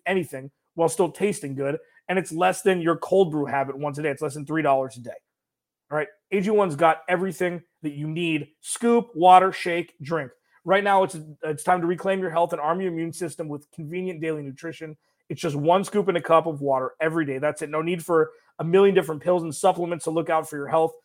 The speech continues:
To make it easy, Athletic Greens is gonna give you a free one-year supply of immune-supporting vitamin D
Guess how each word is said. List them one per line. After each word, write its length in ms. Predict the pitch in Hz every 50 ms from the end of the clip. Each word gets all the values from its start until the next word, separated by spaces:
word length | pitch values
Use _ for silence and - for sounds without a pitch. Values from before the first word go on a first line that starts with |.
| _ _ _
To 80 | - 185
make 160 | 208 220 208
it 80 | 214 180
easy, 260 | 190 208 185 180 196
Athletic 320 | 175 156 175 185 196 185
Greens 260 | 165 180 185 190 165 160
is 60 | 160
gonna 160 | 170 160 151
give 220 | 143 147 156 147
you 140 | 147 147 139
a 20 | 131
free 260 | - - 180 180 180
one-year 380 | 160 151 165 175 185 185 190
supply 400 | - - 180 - - 165 160 160
of 80 | 156 151
immune-supporting 680 | 147 147 156 160 156 - 160 - - 160 151 147 151 143
vitamin 360 | 151 147 139 139 139 139 139
D 240 | 147 151 156 156